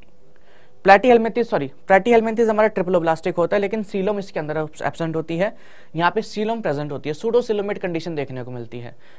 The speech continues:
यहाँ पे सीलोमेट कंडीशन देखने को मिलती है। So, ऑप्शन नंबर क्या कहते हैं, ए करेक्ट होगा। अगर ctenophora की बात करें तो ctenophora में पहली बात वो तो एक तो एसिलोमेट तो होता ही है, ठीक है, ऊपर से दूसरी बात क्या है कि डिप्लोब्लास्टिक भी होता है,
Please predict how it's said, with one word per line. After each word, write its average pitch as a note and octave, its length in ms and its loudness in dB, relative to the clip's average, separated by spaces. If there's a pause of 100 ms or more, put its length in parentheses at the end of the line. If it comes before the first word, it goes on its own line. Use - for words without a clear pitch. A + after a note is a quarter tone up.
(120)
यहाँ E3+ 120 6
पे A3 100 2
सीलोमेट A3 460 0
कंडीशन F3 360 -4
देखने C#3+ 280 -6
को C3+ 80 -8
मिलती B2+ 320 -8
है। C3 160 -8 (320)
So, - 80 -2
ऑप्शन G#3+ 300 2
नंबर G#3+ 220 2
क्या G#3 120 2
कहते G3+ 280 0
हैं, - 140 -6
ए G#3+ 120 6
करेक्ट G#3 360 2
होगा। A#2 240 -8 (460)
अगर F3 200 8
ctenophora G3+ 760 2
की G3 100 -4
बात F3 220 -2
करें G3 260 -4 (360)
तो F3+ 80 0
ctenophora G3+ 520 0
में G#3 100 -2
पहली F#3+ 240 2
बात F#3+ 260 2
वो F3+ 120 2
तो G3+ 160 4
एक F#3+ 180 0
तो G3+ 160 6
एसिलोमेट F#3+ 500 0
तो G3+ 120 0
होता G3+ 220 0
ही G#3 100 0
है, F#3 120 -6 (400)
ठीक D#3 160 -4
है, F#3 180 0 (420)
ऊपर E3+ 240 2
से A#3 140 2
दूसरी F#3+ 280 0
बात G#3+ 200 4
क्या G#3 120 2
है G#3 60 4
कि A3+ 120 2
डिप्लोब्लास्टिक F3 640 0
भी F3+ 60 0
होता F3 260 -2
है, E3+ 120 -6